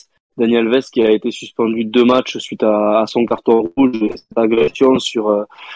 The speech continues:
sur, euh, Yannick Carrasco. Voilà, je pense qu'il va faire énormément de mal parce qu'on sent bien que dans le, dans le plan de Xavi, il est très intré-,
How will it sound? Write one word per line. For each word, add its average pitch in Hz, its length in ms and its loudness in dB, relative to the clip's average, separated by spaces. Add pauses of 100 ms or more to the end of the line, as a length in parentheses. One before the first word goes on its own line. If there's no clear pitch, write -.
(200)
sur, - 240 -2
euh, 113 140 6
Yannick 120 300 2
Carrasco. 131 540 2
Voilà, 120 160 2
je - 80 -6
pense 113 160 -10
qu'il 120 140 -4
va 110 40 -2
faire 113 180 -4
énormément 117 400 0
de 120 60 -2
mal 131 240 0
parce - 240 -8
qu'on 110 460 0
sent 143 320 -2
bien 131 200 0
que 123 120 -4
dans 113 160 0
le, 107 340 -2
dans 110 140 0
le 110 100 -4
plan 120 160 -4
de 113 60 -6
Xavi, 127 480 -6 (320)
il 113 160 4
est 107 120 2
très 143 400 2
intré-, 120 360 2